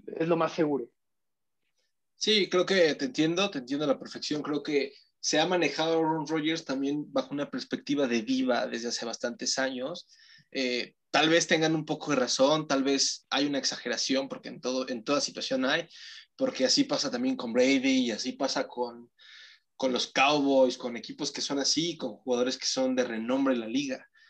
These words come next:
Speaker 2: Entonces, eh, yo creo que Jordan Love tiene lo suyo y que puede hacer un buen trabajo en el equipo. Ya tras dos años, eh, sentado atrás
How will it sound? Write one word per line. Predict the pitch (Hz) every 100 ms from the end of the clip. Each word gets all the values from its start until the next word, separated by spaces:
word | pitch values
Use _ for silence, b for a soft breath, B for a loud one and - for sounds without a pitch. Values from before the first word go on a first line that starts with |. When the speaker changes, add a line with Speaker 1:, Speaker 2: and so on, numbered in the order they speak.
| b b -
Speaker 2:
Entonces, | 139 127 151 151 - 165 160 160 156 - -
eh, | 120 120 123 - _ _ _ _
yo | - - 160 214
creo | - 415
que | 294
Jordan | 247 233 214
Love | 208 208
tiene | 214 196
lo | 147
suyo | - 226 -
y | -
que | - -
puede | 147 147
hacer | 127 135 131
un | 135 127
buen | 131 123
trabajo | 123 113 113 277 147 -
en | 117
el | 117
equipo. | - 262 - 262 - B B B _
Ya | 127 135 143 139
tras | 135 120 120
dos | 135 147
años, | 139 139 135 131 -
eh, | 120 120 123 123
sentado | - 113 131 135 135 123
atrás | - 131 131 - -